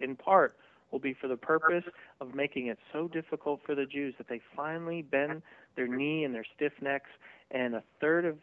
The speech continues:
the people will give their hearts to Jesus Christ. And then when we get into that one thousand year reign of Christ on this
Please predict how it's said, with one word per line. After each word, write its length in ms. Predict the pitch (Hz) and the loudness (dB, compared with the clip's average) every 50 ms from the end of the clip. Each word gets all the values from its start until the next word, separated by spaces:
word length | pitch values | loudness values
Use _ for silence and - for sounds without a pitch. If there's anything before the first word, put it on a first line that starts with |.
| - | -6
the 200 | 143 135 135 127 120 - | -4 -2 -2 -2 -4 -4
people 300 | - 139 123 - 117 110 | -8 -8 -6 -4 -6 -4
will 160 | 110 113 110 113 - | -4 -8 -8 -6 -6
give 160 | 123 127 135 | -6 -6 -4
their 160 | 135 123 120 | -6 -6 -4
hearts 280 | 113 131 123 117 113 - - - | -2 -2 -2 -2 -4 -10 -18 -20
to 60 | 117 | -14
Jesus 340 | 117 120 117 113 120 113 - | -10 -10 -10 -10 -10 -14 -14
Christ. 300 | - - 123 117 113 104 - _ _ - - - - _ - | -8 -4 -4 -4 -4 -4 -8 _ _ -20 -20 -20 -20 _ -8
And 200 | 135 127 127 123 | -6 -4 0 4
then 180 | 139 151 160 156 | 4 4 4 2
when 80 | 147 | 0
we 120 | 143 139 131 | 0 0 2
get 180 | 139 135 131 | 2 2 2
into 180 | 135 127 117 123 | 2 -4 -4 -2
that 160 | 117 113 110 | -2 -2 -4
one 300 | 110 117 123 139 151 151 | -4 -4 -2 -2 -2 -2
thousand 400 | 143 147 135 139 139 135 135 131 | -2 0 2 2 0 -2 -6 -8
year 160 | 127 131 131 | -6 -6 -6
reign 240 | 127 127 127 127 127 | -6 -6 -6 -6 -6
of 100 | 127 120 | -8 -10
Christ 300 | - - 127 127 123 - - | -6 -4 -2 -2 -2 -2 -4
on 120 | 123 123 | -4 -4
this 140 | 123 120 113 | -4 -4 -6